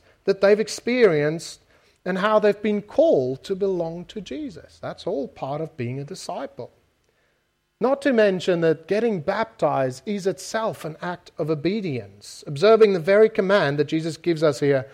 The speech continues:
in verses nineteen to twenty of our passage. So we can see in baptism alone more than half of those points that I just rattled off to you earlier.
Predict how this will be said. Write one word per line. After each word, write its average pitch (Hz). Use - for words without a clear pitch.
in 156
verses 147
nineteen 135
to 151
twenty 123
of 127
our 170
passage. -
So -
we 226
can 240
see 233
in 175
baptism 226
alone 156
more 240
than 247
half 196
of 143
those 151
points 151
that 135
I 135
just 131
rattled 135
off 123
to 147
you 131
earlier. 127